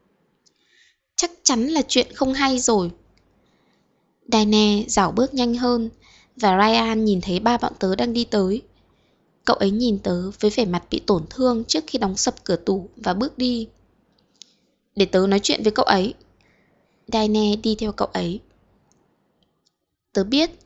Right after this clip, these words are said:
Tracy cũng định đi theo Rosanna, nhưng cô nàng đứng lại ngay khi nhận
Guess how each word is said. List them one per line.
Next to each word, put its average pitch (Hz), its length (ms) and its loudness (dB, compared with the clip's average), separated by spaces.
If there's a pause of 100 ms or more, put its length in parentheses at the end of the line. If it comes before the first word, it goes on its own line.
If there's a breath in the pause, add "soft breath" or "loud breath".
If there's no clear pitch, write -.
(360)
Tracy 233 560 0
cũng 269 160 -8
định 277 140 -4
đi 233 180 -4
theo 233 240 -2
Rosanna, 226 680 -2 (520 soft breath)
nhưng 214 340 0
cô 214 140 0
nàng 202 340 0
đứng 180 120 -2
lại 240 180 -2
ngay 247 540 -2
khi - 160 -6
nhận 226 180 0